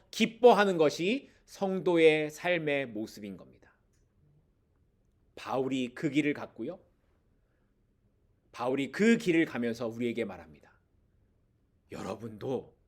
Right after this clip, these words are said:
나처럼 되길 원합니다. 여러분도 나처럼 되기를 원합니다." 바라기는 이 바울의 고백이 우리의 가슴 가운데 울려지기를 바랍니다.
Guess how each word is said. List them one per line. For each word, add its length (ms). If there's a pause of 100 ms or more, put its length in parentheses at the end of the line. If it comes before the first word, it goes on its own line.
(340)
나처럼 640
되길 240
원합니다. 520 (3000)
여러분도 540
나처럼 540
되기를 280
원합니다." 440 (2000)
바라기는 600 (760)
이 240
바울의 540
고백이 600 (440)
우리의 300
가슴 400
가운데 360
울려지기를 800
바랍니다. 500